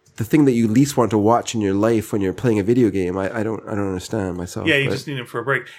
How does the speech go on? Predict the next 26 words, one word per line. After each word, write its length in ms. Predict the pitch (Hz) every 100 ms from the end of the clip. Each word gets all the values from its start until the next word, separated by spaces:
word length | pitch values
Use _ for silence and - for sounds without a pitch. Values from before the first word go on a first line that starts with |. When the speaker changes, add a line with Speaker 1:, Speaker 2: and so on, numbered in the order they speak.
| -
Speaker 2:
It's 180 | 170
so 240 | - 262 277
weird 760 | 180 180 202 202 180 156 160 -
that 260 | 139 135
it's, 320 | 131 127 - 131
uh, 320 | 117 110 107
I 40 | 135
was 120 | 131
just 140 | 143
double 180 | 147 127
checking 340 | 120 147 143 120
who 100 | 120
the 60 |
director 280 | 117 131 135
was. 140 | 110 110
I'm 80 |
like, 160 | 110 -
"Oh, 100 | 156
yeah, 100 | 135
it's 120 | 107
Spielberg." 500 | - 175 165 117 101
Speaker 1:
Yeah, 100 | 165 151
yeah. 200 | 120 - - _ _ _
Speaker 2:
Which 180 | 185 185
is 140 | 156
weird. 480 | 185 202 135 -